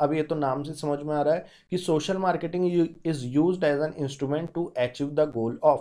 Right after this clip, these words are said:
सामाजिक विपणन का उपयोग डैश के लक्ष्यों को प्राप्त करने के लिए एक उपकरण के रूप में किया जाता है, है ना। तो किसके लक्ष्यों को, किसके गोल्स को प्राप्त करने के लिए, तो सोसाइटी के गोल्स को, क्लियर, समाज के गोल्स को।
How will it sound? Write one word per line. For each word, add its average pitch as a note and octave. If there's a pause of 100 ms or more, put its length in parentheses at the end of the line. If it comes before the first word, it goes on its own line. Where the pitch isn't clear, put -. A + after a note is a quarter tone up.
(340)
सामाजिक D3+
विपणन D3+
का C3+
उपयोग C3
डैश C#3
के -
लक्ष्यों D3
को D3
प्राप्त B2+
करने A2+
के A#2+
लिए C#3+
एक D#3 (580)
उपकरण C#3+
के D3
रूप A#2+
में E3
किया D3+
जाता -
है, - (240)
है D3
ना। G#3+ (360)
तो E3
किसके D3+
लक्ष्यों F#3
को, F#3 (320)
किसके F3+
गोल्स E3
को F3+
प्राप्त D3+
करने D#3
के D3
लिए, D3+
तो D#3+
सोसाइटी F3
के E3+
गोल्स D3
को, C3+
क्लियर, F3+
समाज D#3
के D#3
गोल्स B2+
को। B2